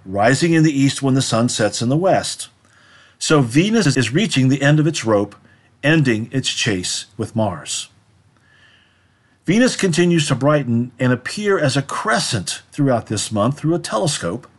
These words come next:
as it overtakes our world. This evening, through a binocular,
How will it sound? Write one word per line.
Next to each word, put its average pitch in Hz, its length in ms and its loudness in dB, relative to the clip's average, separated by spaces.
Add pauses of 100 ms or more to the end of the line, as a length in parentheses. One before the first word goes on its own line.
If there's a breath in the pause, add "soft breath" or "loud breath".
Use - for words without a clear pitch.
(460 soft breath)
as 170 180 0
it 208 140 -2
overtakes 135 560 0
our 101 80 -4
world. 113 460 -2 (1160 soft breath)
This - 200 -4
evening, 165 400 4
through 135 220 2
a 117 40 0
binocular, 127 680 0